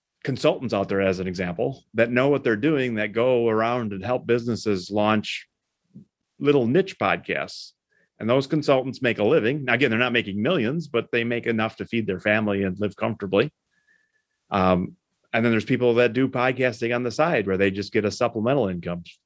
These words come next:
and they enjoy doing it anyway. So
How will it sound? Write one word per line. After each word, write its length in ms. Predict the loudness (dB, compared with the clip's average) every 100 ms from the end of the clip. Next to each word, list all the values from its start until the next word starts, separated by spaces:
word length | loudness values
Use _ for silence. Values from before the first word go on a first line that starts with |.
| _ _ _ -6
and 480 | 0 2 2 -2 -6 -16 _ _ _
they 100 | 2
enjoy 380 | 2 4 4 2
doing 260 | 2 0
it 100 | 0
anyway. 480 | 0 0 -2 -6 -14 _ _
So 380 | -10 -6 -6 -6